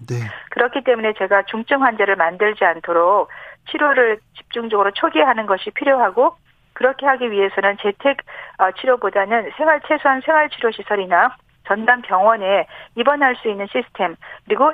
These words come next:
Speaker 2: 재택을 하더라도 우리가 외래 진료센터에서 항체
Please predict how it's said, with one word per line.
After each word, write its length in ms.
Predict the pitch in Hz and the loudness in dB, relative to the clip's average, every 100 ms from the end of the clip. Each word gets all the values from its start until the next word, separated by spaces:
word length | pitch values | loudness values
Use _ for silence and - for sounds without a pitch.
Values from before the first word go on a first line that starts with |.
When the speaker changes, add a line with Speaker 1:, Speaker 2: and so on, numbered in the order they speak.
| - | 0
Speaker 2:
재택을 440 | 226 - 285 277 277 | -6 -2 0 2 2
하더라도 580 | 320 294 226 202 226 330 _ _ _ 196 | 2 4 2 2 -2 -2 _ _ _ -4
우리가 200 | 208 202 | 0 2
외래 320 | 208 254 269 | 2 0 -2
진료센터에서 1040 | 220 214 208 240 226 220 196 175 269 170 - - - | -2 -4 -2 -6 -2 -2 -2 0 0 0 -8 -18 -4
항체 340 | 349 330 | -4 -2